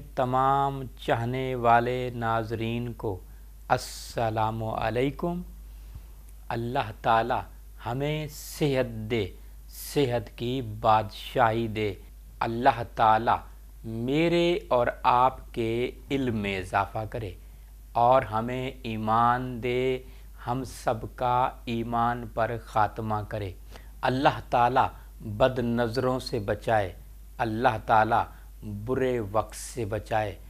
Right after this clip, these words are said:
अल्लाह ताला दुश्मन के शर से बचाए। जैसा कि आप जानते हैं, YouTube पर इल्म के हर मौजू पर मेरे लेक्चर्स मौजूद हैं।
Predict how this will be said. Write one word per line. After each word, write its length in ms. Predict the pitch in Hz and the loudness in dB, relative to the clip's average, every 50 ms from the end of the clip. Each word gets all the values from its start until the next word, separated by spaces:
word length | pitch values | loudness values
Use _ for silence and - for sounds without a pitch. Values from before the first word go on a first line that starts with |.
| - - - - - - | -20 -20 -20 -18 -12 -8
अल्लाह 360 | 117 117 110 110 131 127 110 107 | -6 -4 -2 4 4 4 4 4
ताला 440 | - - 110 107 107 110 117 101 92 - - - - - - - 104 | 2 4 4 4 4 4 2 2 0 -2 -10 -18 -18 -18 -16 -10 -8
दुश्मन 640 | 104 104 104 147 143 - - 147 139 135 127 123 117 107 - | -6 -4 -4 -4 -4 -4 -4 -4 0 0 0 -2 -2 -6 -2
के 340 | 127 120 120 123 127 131 120 | -2 0 2 2 0 0 -2
शर 420 | - - - - - 143 131 123 110 | -4 -8 -10 -4 0 2 2 2 0
से 280 | - - - - 101 | -6 -8 -8 -8 -6
बचाए। 420 | 92 92 90 92 - 104 92 87 - - - - - - - - - | -6 -8 -10 -10 -8 -8 -10 -10 -12 -16 -20 -20 -20 -20 -16 -10 -6
जैसा 560 | 110 101 101 131 127 123 - - - 147 131 | -6 -2 0 2 2 0 0 -2 -4 -4 -4
कि 160 | - - 135 127 | -2 -2 -2 0
आप 220 | 117 113 107 113 - - | 0 -2 -2 -8 -10 -8
जानते 520 | 113 113 120 110 110 113 113 110 110 139 127 | -2 0 2 2 2 0 -4 -6 -6 -6 -8
हैं, 240 | 113 113 107 90 - - - - - - - - - 92 92 95 104 104 101 104 117 | -8 -8 -10 -12 -14 -16 -18 -18 -20 -20 -20 -18 -14 -12 -10 -8 -6 -6 -6 -4 -2
YouTube 560 | 131 139 127 117 - 117 110 104 104 104 - - | 0 0 0 0 -2 -2 -2 -2 -4 -6 -8 -6
पर 200 | - 117 101 - - - - - - - - - - - - - - - - - - - | -6 -6 -6 -6 -10 -16 -18 -20 -18 -18 -20 -20 -20 -20 -20 -20 -20 -20 -18 -10 -2 0
इल्म 340 | 151 165 165 151 139 127 117 | 0 0 0 0 -2 -6 -6
के 260 | - - 135 135 135 123 | -2 2 2 4 2 2
हर 240 | 95 101 113 120 120 | 0 0 0 0 0
मौजू 800 | 113 113 110 110 110 110 110 113 117 117 110 110 117 120 123 120 117 - | 0 -2 -2 -2 0 2 4 4 4 2 0 -2 -2 -2 -2 -2 -2 -4
पर 140 | 120 117 113 | -4 -4 -4
मेरे 400 | 110 113 113 113 120 120 120 117 | -4 -4 -4 -4 -2 -4 -4 -4
लेक्चर्स 800 | 110 104 104 110 107 - - - - 127 113 113 110 110 - - | -4 -2 -2 -2 -2 -4 -8 -8 -2 0 0 0 -2 -4 -8 -8
मौजूद 760 | 110 104 104 101 104 104 104 101 98 98 107 107 110 110 104 | -6 -4 -4 -2 -2 -2 -2 -2 -4 -4 -4 -2 -2 -4 -4
हैं। 220 | 95 101 104 98 | -6 -8 -8 -8